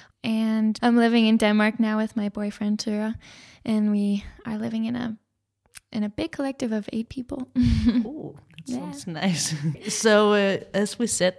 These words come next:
Speaker 2: today we're gonna talk about the socio-ecological critique of work and how work time relates to our health behavior. Could you tell me a bit more about why you chose to write on this topic?
Speaker 1: Yeah, um,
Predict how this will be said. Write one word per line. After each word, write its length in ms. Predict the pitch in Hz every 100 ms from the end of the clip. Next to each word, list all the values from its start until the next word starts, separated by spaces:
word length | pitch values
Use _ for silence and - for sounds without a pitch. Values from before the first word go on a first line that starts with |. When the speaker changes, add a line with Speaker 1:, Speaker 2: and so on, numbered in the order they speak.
| -
Speaker 2:
today 260 | - - 180
we're 100 | 190 185
gonna 140 | 170
talk 320 | 175 180 175 165
about 300 | 165 160 156
the 100 | 165
socio-ecological 1160 | - 180 190 202 180 170 160 160 156 - 165
critique 420 | 160 - - 185
of 160 | 170 -
work 320 | 185 226 233 -
and 120 | 170
how 280 | 160 175 175
work 200 | 165 170
time 240 | - 165 160
relates 400 | 160 160 156 -
to 140 | - -
our 140 | 151
health 300 | 147 180 175
behavior. 400 | - 147 156 139 - _ -
Could 180 | - 165
you 80 | 277
tell 220 | - 233
me 300 | 277 277 226 -
a 60 |
bit 220 | 180 190 185
more 140 | 185
about 240 | 180 165 -
why 120 | 165
you 120 | 165
chose 340 | 165 - 170 -
to 160 | -
write 320 | 165 165 160
on 60 | -
this 160 | 175 165
topic? 480 | - 165 160 160 _ _ - - - -
Speaker 1:
Yeah, 400 | 320 359 302 247 -
um, 380 | 262 262 262 262